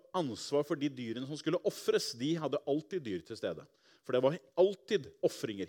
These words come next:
hele tiden, daglige offringer. Og det var noen hyrder som spesielt passet på det. Det kan være at det her er den gjengen her, sånn, men det,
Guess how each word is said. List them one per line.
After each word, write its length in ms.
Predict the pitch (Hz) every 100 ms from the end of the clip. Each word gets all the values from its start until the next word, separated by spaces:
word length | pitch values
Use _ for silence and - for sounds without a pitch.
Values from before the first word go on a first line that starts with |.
| -
hele 240 | 196 180
tiden, 280 | 175 135 92
daglige 520 | 127 190 139 127 175 214
offringer. 480 | 170 - 110 113 92 - - _
Og 120 | 120
det 60 | 147
var 80 | 180
noen 160 | 143
hyrder 360 | 143 127 98 107
som 160 | - 127
spesielt 640 | - 143 160 175 180 -
passet 280 | - - 104
på 80 | 107
det. 100 | 85 -
Det 160 | 151
kan 240 | - 180 180
være 240 | 151 117
at 120 | 117 117
det 120 | 110
her 200 | 101 104
er 120 | 110
den 120 | 110 113
gjengen 280 | 113 131
her, 80 | 160
sånn, 200 | 190 220
men 200 | 190 139 - - - - -
det, 200 | 131